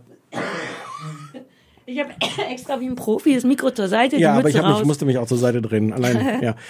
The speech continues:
Speaker 2: Äh, die hatten Spaß, die so auszustatten. Ich finde, die sieht fantastisch achtziger Jahre mäßig aus. Die hat so ein paar sch-, wirklich spektakulär <laughs> schlimme schwarz-weiße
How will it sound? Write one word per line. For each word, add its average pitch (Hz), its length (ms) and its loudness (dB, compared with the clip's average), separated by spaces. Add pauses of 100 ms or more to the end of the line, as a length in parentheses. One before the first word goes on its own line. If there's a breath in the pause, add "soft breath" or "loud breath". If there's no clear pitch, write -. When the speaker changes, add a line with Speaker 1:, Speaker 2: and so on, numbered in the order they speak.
(220 loud breath)
Speaker 2:
Äh, 160 160 4 (680)
die 170 280 2
hatten 175 240 2
Spaß, 175 420 0
die 175 160 4
so 151 160 4
auszustatten. 175 460 0
Ich 135 80 -4
finde, 165 180 0
die 147 40 2
sieht 151 160 0
fantastisch 156 800 -2
achtziger 139 400 0
Jahre 139 240 4
mäßig 127 360 0
aus. 151 180 0
Die 143 100 2
hat 131 80 2
so 139 80 -2
ein 135 80 0
paar 131 280 2
sch-, - 160 -12
wirklich 160 360 -2
spektakulär 143 840 2
<laughs> - 0 -
schlimme 147 440 2 (360 loud breath)
schwarz-weiße 127 720 0